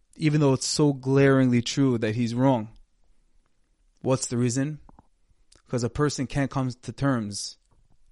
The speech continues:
that they're a hundred percent through and through wrong. This is exactly what happened with Paroi.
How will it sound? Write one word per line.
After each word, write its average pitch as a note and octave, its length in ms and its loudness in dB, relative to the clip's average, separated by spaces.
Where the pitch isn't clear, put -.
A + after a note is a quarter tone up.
that A#2 160 0
they're A#2 100 2
a G#2+ 40 2
hundred B2 280 -2
percent A#2 400 -4
through C3 240 0
and A2 80 0
through A2+ 180 -4
wrong. G#2 360 -4
This C#3+ 200 -2
is C3+ 100 -4
exactly C3 520 0
what A#2 100 0
happened B2 380 -2
with A2 180 -8
Paroi. G2+ 420 -4